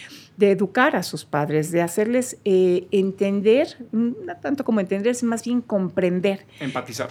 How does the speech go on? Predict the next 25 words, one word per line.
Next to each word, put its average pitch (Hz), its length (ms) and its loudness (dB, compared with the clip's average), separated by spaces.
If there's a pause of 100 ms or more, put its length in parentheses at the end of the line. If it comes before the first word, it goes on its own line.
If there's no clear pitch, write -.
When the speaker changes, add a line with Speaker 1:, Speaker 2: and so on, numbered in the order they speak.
Speaker 1:
Empatizar, 214 920 0
exactamente, 180 600 -4
esa 180 140 -4
es 175 60 -4
la 160 160 -2
palabra, 160 340 -2
empatizar, 190 760 -4
¿no? 220 260 -4 (400)
con 202 160 2
los 190 160 0
papás 180 400 -2
para 190 220 -2
irles 202 320 -2
enseñando 170 720 -2
que 175 80 -2
las 165 180 -4
cosas 202 540 -2
hoy 233 220 6
por 226 220 -2
hoy 185 120 2
se 185 160 -2
ven 233 300 0 (760)
de 160 220 -4
forma 151 320 -4
diferente. - 640 -16